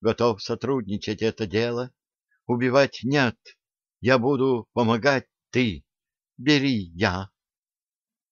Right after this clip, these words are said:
Ну что тут было делать? В первый момент я хотел было извиниться и обратить всё в шутку, но... Знаете, я ведь так долго был без женщины,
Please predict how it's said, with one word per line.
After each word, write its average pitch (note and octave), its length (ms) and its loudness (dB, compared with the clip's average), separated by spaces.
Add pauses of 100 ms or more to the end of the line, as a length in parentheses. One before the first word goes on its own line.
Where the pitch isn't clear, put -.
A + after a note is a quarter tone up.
(300)
Ну A2 240 4
что C#3 400 6
тут A#2 160 2
было G#2+ 320 4
делать? D2+ 560 -4 (580)
В - 80 -20
первый E3+ 380 8
момент D3+ 460 4
я C3 160 8
хотел C3 380 2
было B2+ 280 6
извиниться A2+ 1120 -2 (340)
и F#2+ 100 2
обратить A#2 520 2
всё A#2 240 0
в F#2 100 -8
шутку, C#3 600 0
но... C#3+ 480 2 (640)
Знаете, F2+ 880 -2 (440)
я B2+ 140 6
ведь D3+ 240 2
так F3+ 320 8
долго B2+ 400 6
был A#2 280 4
без G#2+ 200 0
женщины, G2+ 1160 -2